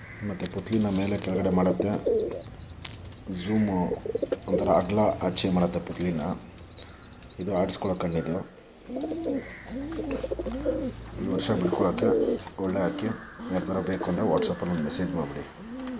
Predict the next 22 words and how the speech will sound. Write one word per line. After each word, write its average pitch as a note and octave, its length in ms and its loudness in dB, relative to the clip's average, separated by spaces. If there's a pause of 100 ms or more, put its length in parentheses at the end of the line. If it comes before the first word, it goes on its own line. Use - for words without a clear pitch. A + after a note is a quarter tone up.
(1800)
ನೋಡಿ G3 160 2
friends, - 360 0
ಇದು F#2+ 360 0
ಬಂದ್ಬಿಟ್ಟು G2+ 560 4 (160)
ನಮ್ಮದು F2+ 380 0
ದೊಡ್ಡ F2 180 2
ಆನೆಕಲ್ದು F2 480 2
ಮಗ D#2+ 200 2
ಇದು. D#2+ 340 2 (1400)
ಈ F#2+ 120 0
ಅಕ್ಕಿ F2+ 320 0
ಬಂದ್ಬಿಟ್ಟು E2+ 420 0 (920)
length F#2+ 440 0 (600)
ತುಂಬ - 200 0
ಉದ್ದ - 340 4
ಇದೆ, E2 320 2 (380)
ಎದೆ F2+ 200 2
ಅಗಲ, E2 260 4 (580)
ಗುಂಡ್ತಲೆ, E2 500 2 (960)
medium F2+ 360 0
size - 320 4
ಚೊಂಚು. - 440 2